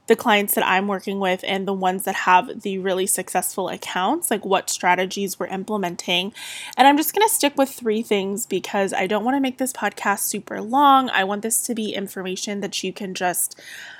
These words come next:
take a bite of and move along with your day, especially if you are on Pinterest. So the first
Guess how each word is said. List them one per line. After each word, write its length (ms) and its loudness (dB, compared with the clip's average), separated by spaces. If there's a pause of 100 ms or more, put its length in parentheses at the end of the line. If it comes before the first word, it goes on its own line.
(420)
take 340 4
a 60 4
bite 300 8
of 280 10
and 320 -2
move 180 0
along 340 4
with 220 -6
your 100 -4
day, 580 8 (160)
especially 460 -2
if 140 -8
you 160 0
are 260 0
on 220 -8
Pinterest. 720 -6 (240)
So 240 8
the 140 4
first 720 6